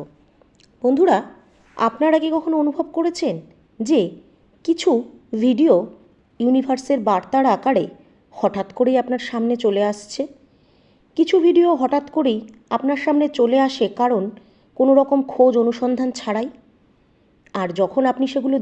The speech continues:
দেখেন, তখন মনে হয় যেন এই বার্তাটি শুধু আপনার সাথেই রিজোনেট করছে। আজকের এই ভিডিওটি আপনার সামনে কিন্তু এমনি এমনি আসেনি। ইউনিভার্স এই বার্তার মাধ্যমে আপনাকে একটা সুখবর দিতে চায়,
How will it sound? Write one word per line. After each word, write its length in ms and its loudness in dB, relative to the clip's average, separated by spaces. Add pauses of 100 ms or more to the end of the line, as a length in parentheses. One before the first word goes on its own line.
দেখেন, 300 -2 (500)
তখন 240 -2 (120)
মনে 200 0
হয় 220 -2
যেন 120 2 (280)
এই 120 0 (100)
বার্তাটি 480 -4 (460)
শুধু 240 -4 (120)
আপনার 440 -4
সাথেই 300 -4
রিজোনেট 340 0 (100)
করছে। 280 -2 (880)
আজকের 360 -4 (180)
এই 100 4
ভিডিওটি 420 0 (160)
আপনার 400 -4
সামনে 280 -4
কিন্তু 180 -6 (100)
এমনি 240 -2
এমনি 160 -8 (120)
আসেনি। 360 -12 (680)
ইউনিভার্স 480 0 (120)
এই 160 -2
বার্তার 340 -2
মাধ্যমে 440 -4 (220)
আপনাকে 440 -8 (220)
একটা 220 -10 (380)
সুখবর 480 -4 (100)
দিতে 280 -8
চায়, 200 -10